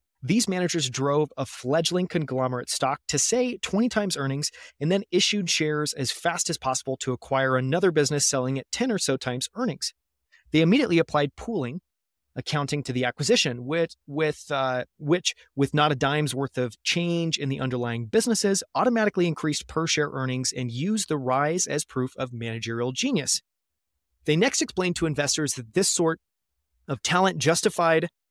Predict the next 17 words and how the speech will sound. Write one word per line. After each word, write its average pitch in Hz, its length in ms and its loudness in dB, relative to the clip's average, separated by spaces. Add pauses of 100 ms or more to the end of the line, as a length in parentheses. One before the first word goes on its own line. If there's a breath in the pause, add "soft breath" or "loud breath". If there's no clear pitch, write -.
(100)
the 135 220 0
maintenance 185 560 2
or 143 100 6
even 190 160 2
the 294 140 0
enhancement 170 640 0
of 127 140 -4
the 139 140 2
acquirer's 131 580 -2
P 120 180 -8
E 139 80 0
multiple. 180 500 -2
And 139 160 -2
finally, 180 400 2
they 143 140 0
promised 208 380 -2
to - 100 -2